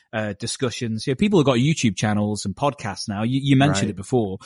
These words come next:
Speaker 1: There are dedicated podcasts to James Bond because every three or four years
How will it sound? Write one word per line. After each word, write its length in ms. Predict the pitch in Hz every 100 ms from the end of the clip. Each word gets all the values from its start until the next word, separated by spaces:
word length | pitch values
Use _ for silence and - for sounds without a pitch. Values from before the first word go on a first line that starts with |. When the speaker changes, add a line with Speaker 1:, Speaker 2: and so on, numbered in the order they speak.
| - -
Speaker 1:
There 140 | 170
are 60 | 160
dedicated 520 | 175 170 139 135 113
podcasts 540 | 123 120 - 98 -
to 100 | -
James 320 | 107 117 104 -
Bond 460 | 123 104 90 98 _ _ _
because 380 | 127 - 123 107 - _ _ _ _ _ _
every 300 | 135 147 151
three 240 | 143 147 127
or 40 |
four 240 | - 123 113
years 500 | 110 101 98 -